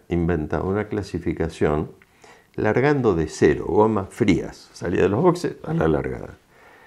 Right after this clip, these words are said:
Era tres vueltas por suma de tiempos. O sea, ponías primero y cuando llegabas al curbón, rogale a Dios y doblabas. Tres vueltas por suma de tiempos.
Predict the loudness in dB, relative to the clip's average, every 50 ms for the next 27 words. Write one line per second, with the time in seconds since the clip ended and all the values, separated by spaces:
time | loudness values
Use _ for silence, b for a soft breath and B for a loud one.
0 | b b b b b b 2 4 6 4 4 2 2 4 4 6 6 6 4 4
1 | 4 4 2 2 2 2 0 0 0 0 0 0 2 2 2 4 2 2 0 -2
2 | -6 -6 -8 -16 -18 -18 -18 -20 -20 -20 _ _ _ _ _ _ _ _ _ _
3 | _ _ _ _ _ _ _ -20 -20 _ -6 -6 -2 0 2 2 2 4 6 8
4 | 8 8 8 6 6 6 6 6 6 6 4 4 4 2 2 4 4 6 6 8
5 | 6 6 4 2 -2 0 2 2 4 6 4 4 4 2 0 2 2 2 2 2
6 | 2 2 2 0 2 2 2 2 4 2 2 0 -2 -4 -6 -10 -12 -16 -20 -20
7 | _ _ _ _ _ _ b b b b b b b b b b b b b b
8 | 4 4 6 8 8 6 6 4 2 2 0 0 0 0 0 0 2 2 2 0
9 | 0 -4 -8 -10 -10 -12 -14 -16 -18 -20